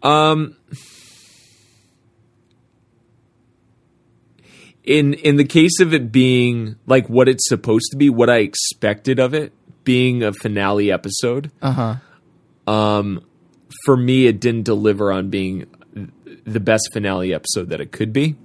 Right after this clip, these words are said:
Speaker 2: Right, yeah.
Speaker 1: Um, and so it's hard for me to give it a better rating.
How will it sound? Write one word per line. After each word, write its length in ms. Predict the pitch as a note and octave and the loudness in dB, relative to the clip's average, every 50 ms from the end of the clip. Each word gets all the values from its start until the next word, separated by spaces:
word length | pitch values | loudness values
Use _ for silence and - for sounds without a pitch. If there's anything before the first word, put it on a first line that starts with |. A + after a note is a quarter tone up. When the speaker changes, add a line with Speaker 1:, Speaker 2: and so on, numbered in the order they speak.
| - _ - - _ _ _ _ _ _ _ | -20 _ -20 -20 _ _ _ _ _ _ _
Speaker 2:
Right, 300 | E3 E3 E3 D3+ B2+ A#2 | -4 0 2 2 2 2
yeah. 320 | A#2 A2+ A2+ A2+ A2+ A2 A2 | 2 2 4 4 4 4 4
Speaker 1:
Um, 260 | A2 A2 G#2 F#2 - - _ _ _ _ _ _ _ _ _ _ _ _ _ _ _ _ _ _ _ _ _ _ _ _ - - _ _ _ - | 2 0 -4 -6 -10 -16 _ _ _ _ _ _ _ _ _ _ _ _ _ _ _ _ _ _ _ _ _ _ _ _ -20 -20 _ _ _ -2
and 280 | C3+ C3 B2+ B2 A#2 G#2+ | 0 2 2 0 -2 0
so 180 | - C3 B2+ B2 | 2 4 4 4
it's 120 | A2+ - | 4 4
hard 220 | C#3+ C3+ C#3+ C3+ | 4 4 4 2
for 100 | - - C#3+ | 0 -2 -2
me 140 | C#3 C3 A#2+ | 0 0 0
to 60 | A#2+ | -2
give 240 | G#2 A#2 B2 A2 A2 | 0 2 2 2 2
it 80 | A2 | 0
a 40 | G#2 | 0
better 320 | G#2 - A2+ G#2 G2+ G2+ | 0 0 0 0 0 0
rating. 480 | F#2+ G2 F#2+ F#2+ G2+ A2 B2 C3+ C#3+ D3 | -2 -4 -6 -4 -4 -4 -6 -6 -8 -10